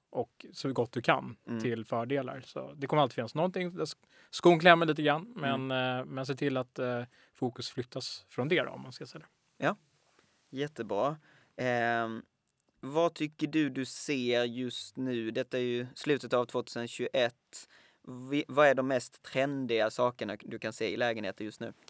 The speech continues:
Speaker 1: Tänker på inredning eller?
Speaker 2: Ja,
Speaker 1: eller?
Speaker 2: inredning eller hur man renoverar det eller hur man stylar
Speaker 1: Ja.
Speaker 2: det eller sådär.
Speaker 1: Ja, men stylingen och det, det har jag inte så här jättebra koll på. Det är klart att, eh, ju, ju högre kvalitet, desto, desto bättre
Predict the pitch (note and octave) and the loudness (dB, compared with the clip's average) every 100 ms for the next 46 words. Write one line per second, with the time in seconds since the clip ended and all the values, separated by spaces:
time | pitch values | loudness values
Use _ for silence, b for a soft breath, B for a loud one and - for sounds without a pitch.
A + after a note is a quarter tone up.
0 | - D#3 D#3 E3+ E3+ E3+ G#3+ A3 G#3 F3+ | -2 0 0 0 0 2 4 4 2 2
1 | D#3+ D3+ C#3+ C3+ C3 C#3+ - G3+ G3 F3 | 2 4 2 2 -2 -4 -2 4 6 6
2 | G3 F3+ F3 E3 E3+ E3+ E3 D#3 D#3 D3 | 2 4 6 6 4 2 4 4 2 0
3 | C#3 C#3+ C#3 E3 D3+ C#3+ C#3+ C#3+ C#3 C#3 | 0 0 0 2 2 4 2 2 2 4
4 | C#3 C3 C#3 B2+ B2 A#2 B2 - C3 C3+ | 2 0 -2 -4 -4 -6 -8 0 4 8
5 | C#3+ C3+ C3+ C3+ C3+ C3+ C3+ D3+ B2+ C3 | 8 6 4 2 2 0 -2 2 4 4
6 | B B B B E3 F3 G#3+ G#3+ A3 G#3+ | B B B B 2 6 10 10 10 8
7 | G#3 F#3+ F3+ F3+ G3+ G3 - D#3+ D3+ E3+ | 6 6 6 8 8 6 6 4 4 2
8 | - E3 E3 - F#3+ F#3 F3 - C#3 D3+ | 0 0 0 2 4 4 4 4 4 4
9 | D3+ D#3+ D#3 D#3 - - D#3 D#3 D3+ D3 | 4 4 6 0 0 0 2 6 6 6
10 | D3 D3 D3+ - F3+ E3+ F#3+ - - - | 6 4 0 -8 -12 -12 -14 -18 -18 -18
11 | - F3 E3+ D#3 D#3+ E3 D#3+ D#3 - D#3+ | -4 2 2 4 6 8 6 2 2 0
12 | D#3 - F#3 E3 D#3 - - D3+ C#3+ C#3 | 0 2 4 4 2 -2 -2 0 0 0
13 | C3+ C#3+ D3 C3+ - C3 C#3 E3 - E3+ | -4 -6 -6 -8 -8 0 2 2 0 2
14 | D#3+ D3 C#3+ | 6 6 4